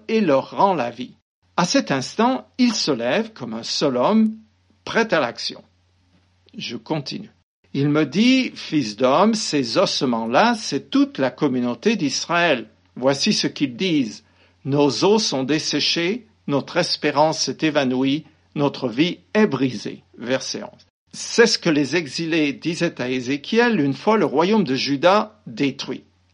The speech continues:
Il leur paraissait absolument impossible que leur peuple soit à nouveau rétabli. Ils sont passés d'un extrême à un autre. Tandis que Jérusalem était debout, ils prêtaient l'oreille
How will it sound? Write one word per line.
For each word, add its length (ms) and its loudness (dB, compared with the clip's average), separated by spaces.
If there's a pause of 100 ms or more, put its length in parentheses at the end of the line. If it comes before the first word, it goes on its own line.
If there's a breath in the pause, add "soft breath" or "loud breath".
Il 140 4
leur 180 4
paraissait 500 0
absolument 960 0
impossible 1000 0 (160)
que 100 4
leur 300 4
peuple 480 -2
soit 360 -2
à 60 2
nouveau 480 -2 (320)
rétabli. 640 -2 (180)
Ils 100 -2
sont 180 -2
passés 420 -2
d'un 200 -2
extrême 560 0
à 100 0
un 160 -2
autre. 480 0 (400)
Tandis 480 0
que 120 -6
Jérusalem 800 0
était 420 -8
debout, 600 2 (500)
ils 240 0
prêtaient 380 2
l'oreille 520 2